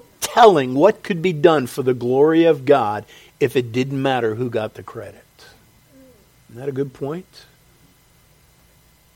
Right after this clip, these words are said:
Romans twelve and verse three says this, "For I say through the grace given unto me to every man that is among you, not to think of himself more highly than he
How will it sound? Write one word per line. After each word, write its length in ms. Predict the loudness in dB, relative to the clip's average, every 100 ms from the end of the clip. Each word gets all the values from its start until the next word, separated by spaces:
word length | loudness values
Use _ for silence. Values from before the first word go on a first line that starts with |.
| _ _
Romans 680 | 0 2 2 0 -2 -8 -12 -20 _ _ -20 _ _
twelve 420 | 4 8 10 8
and 140 | 2 0
verse 260 | 0 -2
three 260 | -2 -2 -2
says 440 | -2 0 0 0
this, 520 | 0 0 -2 -16 -20 _ _ _ _ _ _ _
"For 220 | -6 2 8
I 180 | 8
say 420 | 6 2 4 4 4
through 220 | 0 -4
the 120 | -4
grace 520 | -6 0 2 0 -2
given 300 | -2 -2 0
unto 200 | -4 -4
me 260 | -4 -4 -2
to 260 | -4 0
every 300 | 0 2 2
man 300 | 2 0 0
that 100 | 0
is 160 | -2 -4
among 380 | -4 -4 -4 -6
you, 280 | -8 -8 -12 _ _ _ -8
not 360 | 2 2 2 0
to 80 |
think 380 | 0 0 -4 0
of 180 | 0 0
himself 600 | -8 -10 -4 -2 -2 -4
more 260 | -6 -6 -6
highly 640 | -10 -6 0 0 0 -2
than 220 | -2 -4
he 140 | -6